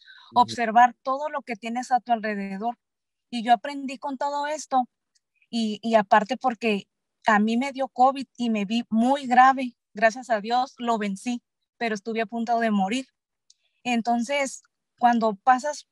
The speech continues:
Speaker 2: por ese momento de dificultad, te das cuenta que todo el estrés no vale nada, no significa nada. Todos los problemas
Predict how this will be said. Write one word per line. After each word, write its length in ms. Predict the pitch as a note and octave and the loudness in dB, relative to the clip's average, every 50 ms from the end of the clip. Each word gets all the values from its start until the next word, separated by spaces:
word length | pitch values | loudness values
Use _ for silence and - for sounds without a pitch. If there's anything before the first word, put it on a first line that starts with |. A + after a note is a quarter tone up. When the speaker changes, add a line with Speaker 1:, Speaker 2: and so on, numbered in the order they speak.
| _ - | _ -2
Speaker 2:
por 220 | B3 A#3+ A3 A3+ | 0 0 0 0
ese 260 | A#3+ A3 - - C#4+ | -2 -6 -8 -8 -4
momento 500 | C4+ B3 A#3 G#3 G#3+ A#3 A3+ G#3+ - C#4 | 0 0 2 2 2 -2 -2 -4 -6 -6
de 120 | C4+ C#4 B3 | -6 -4 -4
dificultad, 720 | B3+ G#3 - A#3 G3 _ - - F#3+ F#3 - - - - _ _ _ _ _ _ - - - - _ - | -4 -4 -6 -6 -10 _ -6 -4 -4 -2 4 6 4 4 _ _ _ _ _ _ -20 -20 -20 -20 _ 0
te 140 | - A3 G#3 | 2 4 6
das 220 | A3 A3+ A3 - | 6 4 4 4
cuenta 460 | - B3+ B3 B3 B3 A#3 - C#4 C4+ | 0 2 2 2 2 0 -4 -4 -4
que 160 | - A#3+ G#3+ G3+ _ - | -4 -4 -8 -8 _ 0
todo 200 | A#3 A#3 A#3 C4+ | 0 2 2 2
el 100 | C#4 A#3+ | 0 -2
estrés 520 | G#3+ G3 - C4 C4 C#4+ D#4 - - _ _ _ _ _ _ _ _ _ _ - | -4 -4 -4 -2 0 0 0 -2 -8 _ _ _ _ _ _ _ _ _ _ -4
no 160 | G#3+ A3 A3 | -2 2 4
vale 240 | A#3 A3 A3+ A3+ A3 | 4 2 2 0 -2
nada, 300 | A3 A3 G#3+ A3+ A3+ _ - | -2 -2 -4 -4 -6 _ -4
no 280 | A3+ A#3 A#3+ C4 C4 | 2 4 4 4 4
significa 840 | - - C#4+ C#4 B3 A3+ G3+ G#3+ A#3+ A#3+ A#3+ G#3 - - C4+ - _ _ - | 0 -8 -10 -8 -8 -8 -6 -6 -6 -8 -8 -8 -4 -2 -4 -4 _ _ -8
nada. 560 | G#3+ G#3 G3 G3 G3+ G3+ G3 F#3 F3 E3+ _ _ _ _ _ _ _ _ | -6 -4 0 0 2 0 0 -2 -6 -16 _ _ _ _ _ _ _ _
Todos 260 | - B3 B3+ C4+ C#4 | -4 -4 0 0 -2
los 140 | C#4 C#4+ - | -2 -2 -8
problemas 600 | - A3+ A3 G#3+ A#3+ B3 B3+ C4+ C#4+ C#4+ - - | -4 -4 -2 0 2 0 0 2 -2 -4 -4 -10